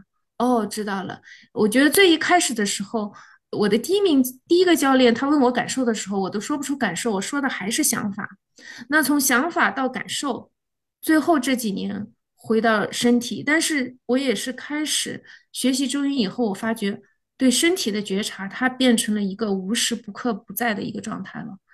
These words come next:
就以前我好像还是用脑子来告诉身-，告诉我我要去觉察身体，但是我觉得后面的这个转变让我觉得对身体的觉察变成是要一个下意识的事情了。对，包括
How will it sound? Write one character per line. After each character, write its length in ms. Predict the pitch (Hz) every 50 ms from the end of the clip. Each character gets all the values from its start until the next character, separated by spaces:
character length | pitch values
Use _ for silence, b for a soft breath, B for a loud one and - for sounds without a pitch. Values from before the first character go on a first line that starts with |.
| b b b b b
就 120 | - 311 302
以 140 | 269 226
前 260 | 196 - - 226 240 302
我 80 | 285 -
好 100 | - 175
像 180 | - 247 226
还 180 | - 196 175 226
是 120 | 226 285
用 200 | 302 285 254 247
脑 180 | 220 - - -
子 140 | - - 240
来 120 | 254 240
告 220 | 240 269 262 247
诉 180 | 240 240 226 214
身-， 300 | 196 - 233 214 226 - -
告 180 | - 269 247 233
诉 240 | 240 240 226 196 190
我 140 | - -
我 80 | 196 202
要 80 | 196 202
去 160 | - 220 196
觉 120 | 196 196
察 160 | 190 202 208
身 220 | 196 - 208 208 202
体， 260 | 202 - - - - B B B B B B B B B B
但 180 | - 294 294 302
是 160 | - - 277
我 160 | 247 220 196
觉 160 | 196 - 208 202
得 80 | 226
后 200 | 220 - - 269
面 200 | 254 240 240 226
的 80 | 214 208
这 140 | 208 294 294
个 120 | 262 240
转 300 | 247 - - - 190 196
变 320 | - 226 240 220 202 202
让 240 | 220 233 233 226 202
我 80 | 196 196
觉 180 | - - 190
得 240 | 190 202 196 196 196 b b b b _ _
对 120 | 247 240
身 220 | 233 - 269 277 262
体 140 | - 214
的 100 | 196 202
觉 180 | 196 - 196 208
察 220 | 196 - - 175
变 220 | 170 - 226 214 202
成 200 | 202 - 202 196
是 200 | - - - 220
要 100 | 208 202
一 100 | 196 190
个 120 | - 196
下 200 | 196 - 285 262
意 80 | 226 202
识 200 | 196 - 175 -
的 80 | 156
事 160 | - - - 156
情 200 | - - - -
了。 160 | - 196 190 - _ _ _ _ _ _ _ _ _ _ _ _ _ _ _ -
对， 280 | - - - - B B B B B B B B
包 180 | - 254 262 269
括 380 | 269 - 302 254 240 240 233